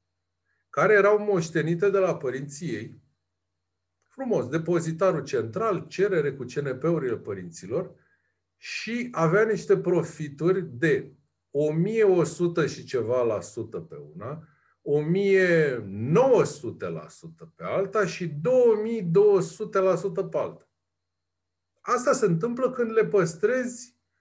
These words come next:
când ai o acțiune serioasă și o păstrezi, nu știu,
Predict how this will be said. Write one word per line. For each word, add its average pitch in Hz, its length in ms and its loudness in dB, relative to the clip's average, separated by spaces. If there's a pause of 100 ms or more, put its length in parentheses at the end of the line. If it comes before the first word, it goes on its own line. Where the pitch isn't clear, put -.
(120)
când 165 200 0
ai 226 120 6
o 220 120 6
acțiune 208 380 0
serioasă 165 1040 -4 (320)
și - 260 -16
o 262 180 -6
păstrezi, 240 720 0
nu 277 140 -4
știu, 262 140 -6